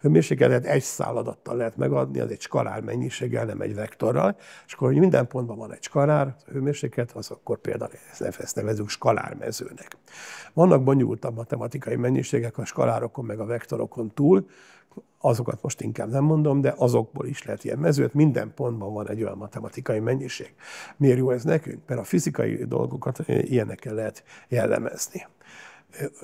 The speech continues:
Na most még van egy ilyen szóhasználati probléma. Itt van mondjuk egy folyadék, és áramlik. Minden pontban megrajzolom a sebesség vektorát.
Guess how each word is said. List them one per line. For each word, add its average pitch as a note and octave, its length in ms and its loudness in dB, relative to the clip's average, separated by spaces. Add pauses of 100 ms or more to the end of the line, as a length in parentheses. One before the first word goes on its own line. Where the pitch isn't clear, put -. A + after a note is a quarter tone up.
(380)
Na D3+ 100 4
most A#2+ 200 6
még F3 160 8
van C3 160 4
egy A#2 180 0
ilyen A2 180 -2
szóhasználati A#2 720 -4
probléma. C3 520 -6 (560)
Itt E3 200 2
van A#2 160 6
mondjuk A2+ 280 0
egy G#2+ 120 -10
folyadék, - 600 -4
és - 120 -12
áramlik. A2 680 2
Minden C#3 280 6
pontban A2 260 0
megrajzolom A#2 540 -2
a A#2 60 -6
sebesség A2+ 640 -6
vektorát. - 600 -8